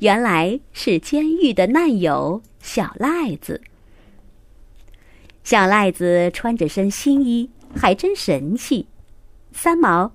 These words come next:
又惊又喜：“你真有办法，我都不敢认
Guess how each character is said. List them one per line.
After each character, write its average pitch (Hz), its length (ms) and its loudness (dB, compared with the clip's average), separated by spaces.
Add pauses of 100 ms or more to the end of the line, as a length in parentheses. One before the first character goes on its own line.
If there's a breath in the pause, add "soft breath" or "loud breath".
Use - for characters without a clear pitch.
又 311 260 4
惊 370 240 0 (180)
又 262 120 2
喜 170 340 -6 (560)
：“你 285 100 6
真 440 220 2
有 381 140 4
办 269 220 2
法， 190 420 -2
我 294 140 4
都 381 120 0
不 466 140 0
敢 262 180 4
认 320 100 4